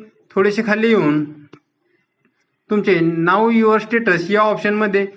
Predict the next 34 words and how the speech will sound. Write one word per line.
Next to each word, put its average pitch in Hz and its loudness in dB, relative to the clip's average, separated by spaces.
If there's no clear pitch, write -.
क्लिक 220 -2
करून 196 0
तुम्ही 208 0
इथे 214 0
तुमचे 214 -2
स्टेटससुद्धा 208 -2
चेक 196 -4
करू 220 0
शकता. 214 -4
तर 185 -2
स्टेटस 202 -4
कधी, 226 -2
कसे 226 -6
चेक 226 -4
करायचे, 220 -2
याचा 190 -2
व्हिडिओ 214 2
मी 180 -2
या 208 2
व्हिडिओच्या 208 -2
एंड 220 -2
स्क्रीनला 208 0
लावला 190 0
आहे, 185 0
तुम्ही 202 -6
त्यावरही 214 0
क्लिक 226 -4
करून 165 -2
तुमचे 202 -2
स्टेटस 190 -2
हे 185 4
चेक 208 -2
करू 233 0
शकता. 220 -2